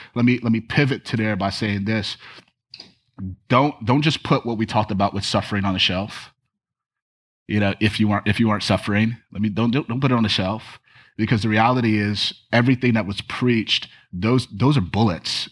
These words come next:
in a gun to attack lies that will bombard our hearts regularly, especially when we're suffering.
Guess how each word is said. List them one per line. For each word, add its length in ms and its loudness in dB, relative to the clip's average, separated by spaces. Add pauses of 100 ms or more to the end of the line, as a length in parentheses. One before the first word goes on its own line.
(100)
in 100 0
a 80 0
gun 560 0 (240)
to 160 -6
attack 460 -2
lies 540 2
that 120 -4
will 80 -8
bombard 460 -2
our 120 -2
hearts 300 -6
regularly, 520 -10 (400)
especially 560 -2
when 160 -4
we're 80 -8
suffering. 520 -8